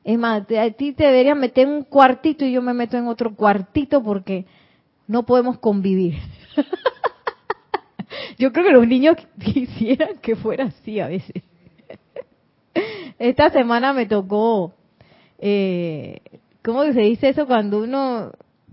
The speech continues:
recauda? No, no sé cómo. Llegaron niños nuevos al proyecto.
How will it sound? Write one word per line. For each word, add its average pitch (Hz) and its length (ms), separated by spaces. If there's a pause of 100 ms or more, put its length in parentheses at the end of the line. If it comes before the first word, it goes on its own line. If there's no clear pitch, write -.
(300)
recauda? 202 720
No, 240 280
no 349 200
sé 339 140
cómo. 233 600 (100)
Llegaron 320 500
niños 320 320
nuevos 277 340
al 214 160
proyecto. 185 720